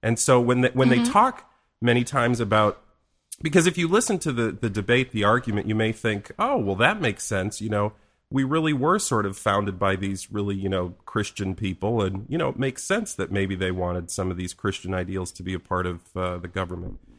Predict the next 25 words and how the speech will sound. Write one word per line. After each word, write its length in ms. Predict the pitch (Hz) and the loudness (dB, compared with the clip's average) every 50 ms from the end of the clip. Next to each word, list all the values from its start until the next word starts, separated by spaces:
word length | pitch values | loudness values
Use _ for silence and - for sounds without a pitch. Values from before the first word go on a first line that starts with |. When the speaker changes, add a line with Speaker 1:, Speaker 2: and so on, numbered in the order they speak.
| _ _ _ | _ _ _
Speaker 1:
But 100 | - 156 | -4 -4
if 100 | 156 - 175 | -2 -2 -4
you 40 | |
go 220 | 156 143 170 170 170 | -2 0 0 2 2
back 240 | 165 165 170 - - | 2 0 0 -2 -2
and 160 | 127 113 110 | -2 -2 -2
read 140 | 123 120 123 | -2 -2 -2
history, 420 | 156 180 190 - - 110 104 104 | -4 -6 -6 -6 -6 -6 -4 -4
you 100 | 101 104 | -2 -2
realize 360 | 107 123 123 113 107 104 101 110 | 0 0 2 2 2 2 0 -2
that 100 | 98 - | -4 -2
that's 220 | 110 107 - - | -4 -4 -2 -2
not 160 | 113 101 95 | -4 -4 -4
the 80 | - 92 | -4 -10
case. 400 | - - - 135 104 92 - - | -10 -6 -4 -4 -2 -2 -4 -8
And 100 | 90 - | -8 -4
so 180 | 107 101 87 - | -4 -4 -2 0
instantly 520 | 131 139 175 - - - 107 78 95 98 95 | 0 0 0 0 0 0 -2 0 0 -2 -4
the 140 | 95 - - - | -4 -4 0 2
argument 440 | 113 123 135 123 113 101 98 95 - | 2 2 2 0 -2 -2 -2 -4 -6
becomes, 680 | 101 90 - - - 117 101 98 95 90 90 - - _ _ _ _ _ _ _ _ _ _ - | -8 -10 -4 0 2 2 2 2 0 -2 -6 -10 -16 _ _ _ _ _ _ _ _ _ _ -4
um, 440 | 101 98 92 87 87 87 90 - - - | -2 -2 -2 -2 -2 -4 -8 -10 -10 -8
you 100 | 107 101 | -6 -4
know, 240 | 90 87 82 - - _ | -2 -2 -4 -4 -6 _
imbalanced. 960 | - 107 110 107 98 98 101 104 110 110 95 80 76 80 - - - - | -4 -2 0 0 2 2 2 4 4 2 2 0 -2 -6 -10 -12 -14 -18